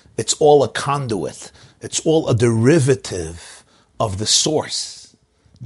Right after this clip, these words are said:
Don't get stuck in the branches. Don't get stuck in the manifestations.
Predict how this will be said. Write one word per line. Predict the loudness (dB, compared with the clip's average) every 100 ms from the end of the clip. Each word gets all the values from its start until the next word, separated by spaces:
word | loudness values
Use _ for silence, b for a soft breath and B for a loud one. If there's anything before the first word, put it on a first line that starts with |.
| 2
Don't | 2 4 2
get | 2 2
stuck | 0 2 4 4 2 -14 -14
in | -8 -6
the |
branches. | -6 -2 -2 -2 -4 -6 -6
Don't | -4 -2 2
get | 2
stuck | 2 2 2
in | 2
the | -2
manifestations. | -4 -6 -6 -6 -2 0 0 -4 -8 -16 -20 -20